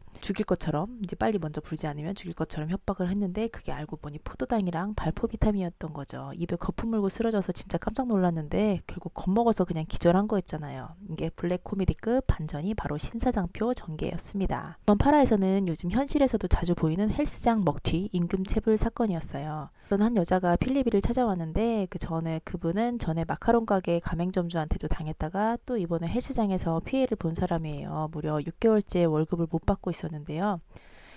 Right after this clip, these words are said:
계약서를 대충 보고 사인했더니 법적으로 불리한 조항이 너무 많았던 겁니다. 그래서 필리비한테 도움을 청하러 온 거였어요.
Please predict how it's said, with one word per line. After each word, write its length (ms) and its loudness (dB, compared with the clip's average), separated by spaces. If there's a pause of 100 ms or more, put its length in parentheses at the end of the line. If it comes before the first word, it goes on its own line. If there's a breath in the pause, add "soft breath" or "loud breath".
(120 loud breath)
계약서를 540 8
대충 320 2
보고 200 0
사인했더니 640 2
법적으로 520 4
불리한 400 4
조항이 260 0
너무 300 0
많았던 400 0
겁니다. 540 -4
그래서 280 -2
필리비한테 580 2
도움을 360 0
청하러 340 2
온 100 -2
거였어요. 520 -6